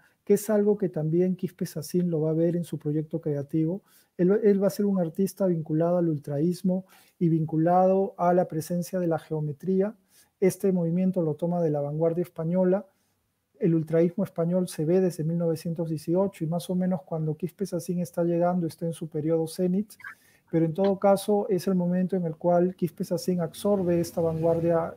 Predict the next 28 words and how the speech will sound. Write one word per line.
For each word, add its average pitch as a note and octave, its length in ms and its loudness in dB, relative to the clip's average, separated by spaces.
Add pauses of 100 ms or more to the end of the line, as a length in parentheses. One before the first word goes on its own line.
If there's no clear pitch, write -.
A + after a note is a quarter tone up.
europea, D#3+ 640 2
española, F3 640 0 (500)
que F#3 180 8
era G#3+ 140 8
una G#3 200 4
combinación F#3+ 960 2
entre G3 540 4
futurismo G3 960 2 (120)
y F#3+ 140 -2
cubismo, F#3+ 720 2 (520)
y F3+ 360 4
que F3 140 0
de E3 40 4
alguna F#3+ 300 2
manera G3 400 2
venía G3+ 600 2
aglutinando F3+ 840 0
a E3+ 40 0
ciertos F#3 440 -4
artistas F#3 600 -4
latinoamericanos, D#3+ 1000 -2
como E3 200 -8
es E3 100 -16
el F3+ 100 -8
caso F3 380 -4
de D#3 60 -2
Nora E3 240 0
Borges, E3+ 540 -2